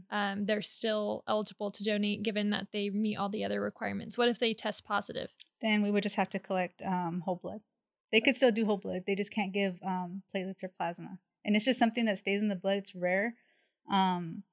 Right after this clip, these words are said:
Speaker 2: and it doesn't depend, like, it used to be, like, four or more, but now it's, like, any pregnancy. So, um, it just depends. It's just the way their bo-, the body makes it. And it's just something that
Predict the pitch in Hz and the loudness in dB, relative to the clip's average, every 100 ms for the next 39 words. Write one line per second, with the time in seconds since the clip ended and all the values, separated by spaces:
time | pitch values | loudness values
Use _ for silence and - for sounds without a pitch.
0 | _ _ _ 202 202 208 240 233 208 214 | _ _ _ 2 4 8 8 8 4 2
1 | 214 214 202 208 220 240 302 247 233 185 | 2 6 6 6 6 4 4 6 6 6
2 | - 202 214 196 196 196 190 214 196 185 | 2 2 4 2 2 2 2 0 2 2
3 | 185 - 185 - 190 196 202 214 208 208 | 0 0 -2 0 2 2 0 0 2 0
4 | - 220 220 - 202 185 185 - _ _ | -2 -4 -4 0 4 6 4 -2 _ _
5 | _ _ - 190 185 180 170 170 185 - | _ _ 0 4 4 4 -2 -6 -10 -12
6 | - _ - 202 214 214 208 190 208 196 | -20 _ -4 0 0 -2 -2 -2 -2 -4
7 | - - _ 214 - 202 202 190 190 185 | -8 -20 _ _ -6 -6 -2 -2 -2 -2
8 | - 185 180 185 185 180 185 - 185 185 | -4 -2 4 4 4 0 -4 -6 -6 -4
9 | 180 202 202 196 190 180 | -2 -2 -2 -4 -4 -6